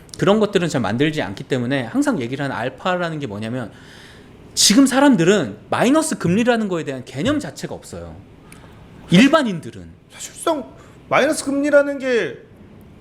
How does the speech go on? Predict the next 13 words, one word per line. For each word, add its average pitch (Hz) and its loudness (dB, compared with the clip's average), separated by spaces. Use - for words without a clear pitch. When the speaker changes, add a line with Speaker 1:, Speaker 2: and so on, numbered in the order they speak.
Speaker 2:
잘 240 -2
머릿속에 160 2
안 147 4
들어오죠. 151 -4
내가 220 6
Speaker 1:
네. 214 4
Speaker 2:
은행에서 240 -4
돈을 190 -6
빌렸는데 147 -6
마이너스 170 -2
금리라고 143 -2
Speaker 1:
네. 117 0
Speaker 2:
하면 117 -8